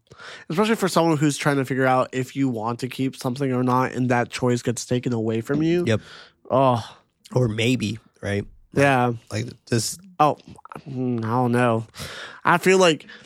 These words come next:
Speaker 1: and that's the thing where with this movie too, they do a really good job of delivering the violence and making it feel fucking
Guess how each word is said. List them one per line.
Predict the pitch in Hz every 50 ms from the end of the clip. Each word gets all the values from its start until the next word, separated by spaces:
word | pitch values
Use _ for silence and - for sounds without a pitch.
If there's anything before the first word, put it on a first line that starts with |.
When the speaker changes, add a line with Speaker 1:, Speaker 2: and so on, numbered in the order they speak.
| - _ _ _ _ _ -
Speaker 1:
and | - 180 175
that's | 185 208 - -
the | 233
thing | - - 175 185 185
where | 175 175 170 160 151 123
with | 139 156 143 -
this | 147 135 -
movie | 139 135 135 135
too, | 127 - 135 139 156 156 - -
they | - 147 147
do | 143 147 185 196
a | 185 165
really | 139 127 127 131 131 131 135 147 147
good | 139 147 139 131 127
job | 120 - 120 104 110 131 139 139 -
of | - 127 131
delivering | - 139 127 123 123 127 127 127 - 127 131 135 139 139 131
the | 131 123
violence | 120 123 123 120 120 127 131 135 139 135 -
and | 139 131 127
making | 127 123 123 - 127
it | 123 117 117
feel | - _ - - 127 123 123 117 113 117
fucking | 117 - - - - - - 127 117 104 - - - 120 113 113 113 113 -